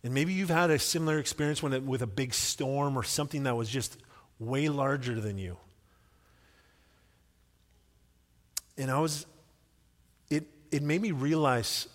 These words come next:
a few things. It, it made me realize my sin, as even Ryan led us in ev-,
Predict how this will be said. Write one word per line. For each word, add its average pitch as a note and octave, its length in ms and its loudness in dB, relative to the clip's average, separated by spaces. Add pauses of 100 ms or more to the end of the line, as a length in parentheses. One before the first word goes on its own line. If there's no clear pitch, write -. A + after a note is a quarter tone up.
a - 60 -6
few C#3+ 240 -4
things. A2+ 380 -4
It, C3 200 -4
it C#3 100 -4
made D3+ 140 2
me E3 80 2
realize D3 840 2 (520)
my A2+ 160 -4
sin, D3+ 540 -2 (640)
as A#2+ 100 -4
even A#2+ 320 -2 (140)
Ryan B2 340 2
led A#2+ 160 2
us B2+ 160 0
in A#2+ 240 -6
ev-, A#2 220 -6